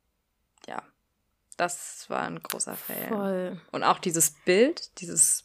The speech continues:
Speaker 1: Bild, was dann instantly zum Meme wurde, was sie gemacht haben, wo die sich alle den Mund zugehalten haben, großer <laughs> Fail.
Speaker 2: <laughs> Ja, das stimmt, das war auf mehreren Ebenen alles irgendwie ein Fail.
Speaker 1: Ja.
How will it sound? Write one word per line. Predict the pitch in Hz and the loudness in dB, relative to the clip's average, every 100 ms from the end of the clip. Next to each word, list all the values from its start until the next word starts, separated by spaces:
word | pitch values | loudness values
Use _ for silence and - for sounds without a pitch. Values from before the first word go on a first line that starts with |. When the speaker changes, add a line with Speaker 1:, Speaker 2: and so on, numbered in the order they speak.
| _ | _
Speaker 1:
Bild, | 190 190 | 2 4
was | 175 170 | 2 0
dann | 170 170 | -2 -2
instantly | - - 175 185 | -4 -4 -4 -2
zum | 180 180 170 | -2 -2 0
Meme | 190 226 | 2 4
wurde, | 240 240 226 | 4 4 0
was | 220 | -4
sie | 208 | -6
gemacht | 196 202 - | -4 -6 -4
haben, | 226 214 196 | -4 -2 -2
wo | |
die | 180 165 | -4 -6
sich | 170 - | -6 -4
alle | - | -2
den | 170 | -2
Mund | 175 208 | -2 -2
zugehalten | - 220 214 214 | -2 -2 -4 -2
haben, | 214 214 226 - - - - _ | -2 -2 -6 -10 -16 -16 -20 _
großer | - - 170 170 165 170 - 151 | -10 2 6 6 6 4 0 -2
<laughs> | |
Fail. | - 165 185 196 175 - 269 - - - _ _ _ _ - | 0 0 0 2 2 0 -12 -12 -18 -20 _ _ _ _ -10
Speaker 2:
<laughs> | 254 - - - 285 - 277 - 269 - - - - - - - - _ - | -10 0 0 2 -2 -2 -2 0 -2 -2 -8 -12 -16 -18 -20 -20 -20 _ -4
Ja, | 190 180 | 2 4
das | 170 | 4
stimmt, | - 165 | 2 0
das | 165 | 0
war | 165 165 | 2 2
auf | 165 | 2
mehreren | 175 180 165 156 | 2 2 0 -4
Ebenen | - 156 165 156 151 | -4 -4 -4 -4 -4
alles | - 160 - | -4 -4 -4
irgendwie | - 165 170 | -6 -6 -4
ein | 160 | -4
Fail. | 165 - - 226 | -4 -6 0 2
Speaker 1:
Ja. | 247 | 2